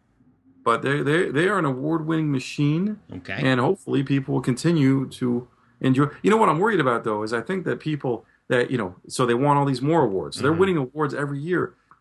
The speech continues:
Speaker 1: And so people are gonna try and watch the show. And I think this is a difficult show to come into.
Speaker 2: It's especially now.
Speaker 1: Yeah.
Speaker 2: Especially now.
Speaker 1: I mean, I, I guess, I mean, I almost, this would probably be almost a good time to start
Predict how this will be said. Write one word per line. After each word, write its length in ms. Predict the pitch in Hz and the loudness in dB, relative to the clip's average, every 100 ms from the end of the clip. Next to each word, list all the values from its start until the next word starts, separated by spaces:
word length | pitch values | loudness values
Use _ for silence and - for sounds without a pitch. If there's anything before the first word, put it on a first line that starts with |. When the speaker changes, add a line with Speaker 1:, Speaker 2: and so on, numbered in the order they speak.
| _ | _
Speaker 1:
And 140 | - - | -6 -4
so 80 | |
people 280 | 127 185 180 | -4 -4 0
are 40 | 156 | 0
gonna 160 | 143 | 0
try 180 | 139 143 | 0 0
and 100 | 135 | 0
watch 240 | 135 139 - | 0 -2 -6
the 60 | |
show. 460 | - 180 190 117 - _ - | -6 0 0 0 -4 _ -6
And 80 | 135 | -2
I 60 | 151 | -2
think 160 | 190 | 0
this 160 | 180 160 | -2 -2
is 80 | 131 | -4
a 80 | |
difficult 420 | 127 147 143 135 123 | -2 -2 -4 -6 -4
show 160 | 139 | -2
to 80 | 117 | -2
come 180 | - 110 | -2 -2
into. 360 | 160 151 - - _ _ _ _ | -2 -2 -10 -16 _ _ _ _
Speaker 2:
It's 400 | 123 120 113 - | -10 -8 -10 -16
especially 600 | 123 127 - 170 165 120 104 | -10 -8 -4 -4 -4 -6 -6
now. 340 | 104 80 80 _ | -6 -8 -14 _
Speaker 1:
Yeah. 60 | |
Speaker 2:
Especially 640 | 110 - 214 226 - 127 104 | -16 -4 0 2 0 -6 -8
now. 360 | 90 82 73 - _ _ _ _ _ | -8 -10 -12 -18 _ _ _ _ _
Speaker 1:
I 40 | 160 | 0
mean, 140 | 175 | 0
I, 240 | 160 - | 0 -2
I 40 | 151 | 0
guess, 360 | 190 170 - - 123 | 2 0 -2 -8 -6
I 120 | 131 | -2
mean, 120 | 143 | 0
I 80 | 135 | 2
almost, 440 | - 185 143 120 - | 2 2 0 -4 -8
this 300 | - 127 190 | -4 -2 0
would 160 | 135 - | -2 0
probably 300 | 147 147 143 | 0 2 0
be 80 | 120 | 0
almost 360 | 120 120 117 | 0 -2 -6
a 60 | 120 | -6
good 180 | 113 123 | -2 -2
time 280 | 120 113 107 | 0 -2 -4
to 80 | |
start 540 | 98 - 165 185 117 | -8 -4 0 0 -2